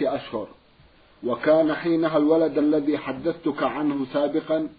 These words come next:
له من العمر ست سنوات، والآن وبعد مضي العديد من السنوات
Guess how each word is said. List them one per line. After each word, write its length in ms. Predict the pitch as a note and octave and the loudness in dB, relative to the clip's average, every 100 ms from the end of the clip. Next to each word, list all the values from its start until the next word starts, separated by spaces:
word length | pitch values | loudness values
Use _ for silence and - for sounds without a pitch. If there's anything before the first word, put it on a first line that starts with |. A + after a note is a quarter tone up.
| _ _ | _ _
له 380 | C#3+ E3+ E3 D#3 | 2 4 4 2
من 220 | C#3 D3 | 2 4
العمر 460 | D3 C3 C#3 E3 D3 C#3+ | 4 2 0 0 0 0
ست 140 | F3+ - - | -2 -2 0
سنوات، 420 | B2+ A2+ G2+ F2 - _ - - - - | 2 2 0 -4 -10 _ -20 -20 -14 2
والآن 520 | C3 C3 D3+ D#3+ E3 | 4 4 2 2 4
وبعد 440 | D3+ D3 D#3 C#3+ | 2 2 0 2
مضي 480 | D3 C#3+ C#3 F3 D#3+ | 0 0 2 4 4
العديد 480 | D3+ C3+ C3+ E3 E3 | 2 0 0 0 2
من 220 | D#3 D#3+ | 0 2
السنوات 640 | D3+ - C#3 C3 C3 B2 | -2 0 0 2 2 0